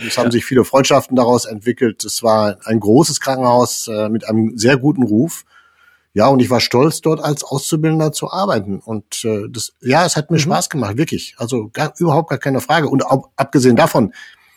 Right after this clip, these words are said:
Speaker 1: wissen Sie, was ich eben erzählt habe, wenn man aus Trotz einen Weg einschlägt, von dem alle anderen vielleicht oder viele Menschen den Kopf schütteln, dann war es mir meine Vorgabe auch, das muss ich jetzt auch durchhalten. Scheitern war nicht
Speaker 3: Ja.
Speaker 1: erlaubt.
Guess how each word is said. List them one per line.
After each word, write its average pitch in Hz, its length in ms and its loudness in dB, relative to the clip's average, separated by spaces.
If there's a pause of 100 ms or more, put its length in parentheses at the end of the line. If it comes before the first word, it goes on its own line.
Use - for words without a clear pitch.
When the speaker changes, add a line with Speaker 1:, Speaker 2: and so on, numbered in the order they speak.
(380)
Speaker 1:
wissen 135 140 2
Sie, 143 80 6
was 127 140 6
ich 120 100 4
eben 165 180 4
erzählt 143 300 4
habe, 127 140 4
wenn 127 80 6
man 127 80 6
aus 117 160 0
Trotz - 280 0
einen 127 220 0
Weg 175 240 2
einschlägt, 123 420 0
von 113 160 0
dem 117 160 2
alle 131 200 0
anderen 135 400 2
vielleicht 117 260 -2
oder 101 80 2
viele 170 220 2
Menschen 131 260 2
den 110 120 0
Kopf 196 200 2
schütteln, 98 400 2 (300)
dann 113 560 2
war 113 180 2
es 120 120 0
mir 131 180 4
meine 156 560 4
Vorgabe 147 500 2
auch, 131 200 2
das 123 200 0
muss 143 120 2
ich 170 80 4
jetzt 160 100 4
auch 143 100 2
durchhalten. 101 540 0
Scheitern 147 480 2
war 143 340 2
nicht 143 200 0
Speaker 3:
Ja. 143 100 0
Speaker 1:
erlaubt. 151 360 0